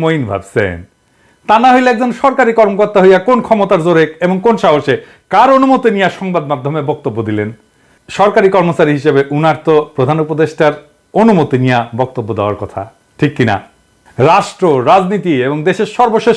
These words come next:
পরিস্থিতি নিয়ে সরকারের মন্ত্রী পরিষদ বিভাগের সচিব, পুলিশের আইজিবি, নৌবাহিনীর প্রধান, বিমান বাহিনীর প্রধান অথবা প্রধান বিচারপতি কি প্রকাশ্যে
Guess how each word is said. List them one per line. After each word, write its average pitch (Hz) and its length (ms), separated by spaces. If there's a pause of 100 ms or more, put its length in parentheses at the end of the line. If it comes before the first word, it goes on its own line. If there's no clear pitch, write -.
পরিস্থিতি 208 460
নিয়ে 180 140 (420)
সরকারের 220 460
মন্ত্রী 240 300
পরিষদ 220 280 (100)
বিভাগের 208 380
সচিব, 208 300 (400)
পুলিশের 233 420
আইজিবি, 190 380 (380)
নৌবাহিনীর 214 540
প্রধান, 185 280 (300)
বিমান 214 280
বাহিনীর 202 340
প্রধান 185 260 (280)
অথবা 240 200 (100)
প্রধান 220 220 (100)
বিচারপতি 185 420
কি 190 80 (100)
প্রকাশ্যে 196 320